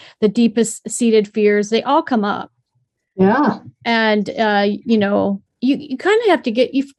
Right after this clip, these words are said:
Speaker 1: you kinda get to a point where you just are able to let go because you realize it, you know, it, it's the r-, up and down ride and you just kinda have to ride it out. You know, when you do let go, it's, uh, always taken care of.
Speaker 2: Exactly.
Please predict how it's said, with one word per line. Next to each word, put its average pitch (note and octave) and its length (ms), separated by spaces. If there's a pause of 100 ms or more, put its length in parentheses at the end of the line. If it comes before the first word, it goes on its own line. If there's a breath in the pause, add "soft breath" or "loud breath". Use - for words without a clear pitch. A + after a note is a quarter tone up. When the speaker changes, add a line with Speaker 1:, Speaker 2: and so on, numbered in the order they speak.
(100)
Speaker 1:
you D4 160
kinda E4+ 380
get B3 240
to A#3+ 140
a G#3+ 60
point A3 320
where G#3+ 180
you G#3+ 260
just G#3 360
are G3+ 140
able A3 300
to G#3 120
let G3 260
go G3+ 460 (380)
because A3 380
you G#3+ 100
realize G3 500
it, - 120 (120)
you G3+ 120
know, G3 180
it, - 380
it's G#3+ 260
the G3+ 100
r-, G3+ 240
up G#3+ 180
and G#3+ 140
down G3 220
ride G3 340
and G3 180
you F#3+ 60
just F#3+ 140
kinda G3+ 200
have F#3+ 140
to G3 100
ride F#3+ 240
it F#3+ 120
out. - 400
You F4+ 160
know, B3 220
when B3+ 240
you C4+ 100
do C#4+ 200
let A3 240
go, A3 400 (160)
it's, G#3 420
uh, G#3+ 220
always B3 300
taken A#3 240
care G3+ 160
of. - 160 (1200)
Speaker 2:
Exactly. C#4 800